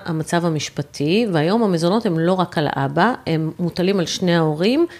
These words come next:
בהתאם ליחס ההכנסות ובהתאם ליחס הזמנים עם הילדים.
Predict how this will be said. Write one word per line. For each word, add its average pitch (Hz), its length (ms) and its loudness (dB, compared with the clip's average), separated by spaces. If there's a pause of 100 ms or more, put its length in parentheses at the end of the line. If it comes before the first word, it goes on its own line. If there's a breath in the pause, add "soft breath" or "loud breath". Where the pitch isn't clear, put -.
(100)
בהתאם 180 340 2
ליחס 170 380 0
ההכנסות 170 460 0
ובהתאם 180 480 4
ליחס 180 340 0
הזמנים 165 360 0
עם 156 120 0
הילדים. 143 460 -2